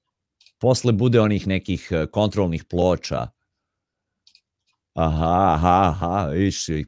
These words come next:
preklopnike nekih. I to je sve ili iz, e, ili iz postrojenja za testiranje, za simulacije, vidi ovo. Ili su zaista iz letelice. <laughs> Kužiš stvar, znači, evo je tehnologija, šta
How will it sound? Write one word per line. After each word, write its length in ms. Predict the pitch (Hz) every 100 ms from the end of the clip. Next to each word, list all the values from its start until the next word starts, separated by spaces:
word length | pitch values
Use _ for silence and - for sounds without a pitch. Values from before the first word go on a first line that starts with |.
| -
preklopnike 760 | 82 87 92 90 76 67 67 65
nekih. 520 | 69 - 67 - _ _ _ _
I 200 | - 85
to 180 | - 110
je 100 | 123
sve 340 | 120 123 139 -
ili 400 | 123 127 123 120
iz, 240 | 110 85
e, 340 | 107 104 104 101 92 - 120
ili 200 | 107 117
iz 120 | 107
postrojenja 720 | - 113 - 107 107 110 110
za 120 | 98
testiranje, 800 | 95 98 - 101 101 101 98 95
za 140 | 90
simulacije, 720 | 92 95 85 80 80 95 - 80
vidi 240 | 131 135
ovo. 240 | 82 - - _ _ _ -
Ili 280 | 87 92 110
su 220 | 135 135
zaista 800 | 110 80 78 78 - 110 127 - _ _ _ _ _ _ -
iz 220 | 78 82
letelice. 580 | 104 117 147 123 - - - _ _ _ _ _ _ _ _ _ _
<laughs> 1300 | - - - - - - 285 285 - 247 254 277 - 262 - - - -
Kužiš 320 | 226 208 226
stvar, 280 | - 220 131
znači, 360 | 113 143 - 131
evo 180 | 151
je 100 | 175
tehnologija, 680 | 196 175 185 185 196 196 117
šta 240 | - 139